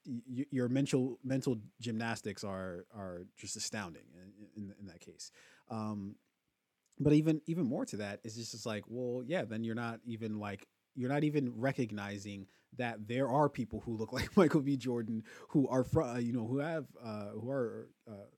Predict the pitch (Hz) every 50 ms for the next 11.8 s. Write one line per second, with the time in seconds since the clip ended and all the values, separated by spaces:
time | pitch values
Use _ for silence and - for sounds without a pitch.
0 | _ _ _ _ _ _ - - - - 156 127 107 113 104 101 101 104 101 104
1 | 107 107 101 101 98 101 - - 107 101 104 - - - - _ _ _ _ -
2 | 117 110 110 110 107 101 98 95 - - _ - - 123 110 107 101 95 92 90
3 | 90 - - _ _ _ - 110 101 101 101 101 104 - _ _ _ _ _ _
4 | _ _ _ _ _ _ _ _ _ - 165 143 151 160 139 123 139 127 110 -
5 | 117 110 98 - - 117 - - - - 143 117 113 104 95 - - _ _ _
6 | _ _ _ _ _ _ _ _ _ _ _ _ - 139 - - 80 - _ _
7 | _ _ _ _ _ _ _ 170 160 _ - 147 127 156 139 - 139 127 - 165
8 | 156 143 127 113 - - _ - - 117 - - - 147 156 - 127 113 113 107
9 | 104 104 101 98 - 107 95 98 - - 143 131 123 135 135 117 107 104 104 117
10 | - - 131 120 107 107 - - 156 131 113 - - 123 117 - 117 101 98 110
11 | 120 117 - 117 - - 131 117 110 110 104 113 107 107 104 101